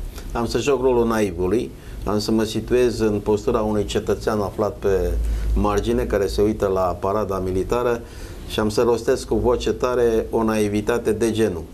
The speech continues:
În afară de faptul că definează în această paradă militară, aceste blindate sunt operative?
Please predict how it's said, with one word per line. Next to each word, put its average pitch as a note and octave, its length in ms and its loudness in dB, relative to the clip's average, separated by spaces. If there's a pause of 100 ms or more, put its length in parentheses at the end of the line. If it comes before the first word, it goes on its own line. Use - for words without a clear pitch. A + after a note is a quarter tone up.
(260)
În G#2+ 100 0
afară A#2+ 300 0
de A2 100 0
faptul A2 360 -4
că G#2+ 200 0
definează G#2 480 0
în G2+ 80 0
această G2+ 380 -2
paradă F#2+ 680 0
militară, F#2 560 -2 (280)
aceste G#2 420 0
blindate G2 600 0
sunt G2 240 -2
operative? G2 680 0